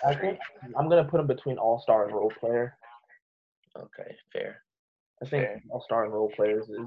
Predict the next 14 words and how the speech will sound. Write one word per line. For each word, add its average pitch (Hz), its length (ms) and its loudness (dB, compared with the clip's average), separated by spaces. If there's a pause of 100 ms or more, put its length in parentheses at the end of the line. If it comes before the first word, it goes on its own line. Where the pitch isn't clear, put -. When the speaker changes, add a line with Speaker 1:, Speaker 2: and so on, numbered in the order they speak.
(380)
Speaker 1:
I 135 60 4
think, 139 180 2
a 120 60 6
better 117 300 2
Lonzo. 110 560 -2 (1900)
Speaker 2:
Definitely 113 400 4
a 98 40 -6
better 95 340 4
Lonzo. 95 600 -6 (280)
Speaker 1:
A 120 40 -8
better 107 280 2
Lonzo. 107 480 -8 (1400)
We'll 247 140 -2
see. 107 300 -12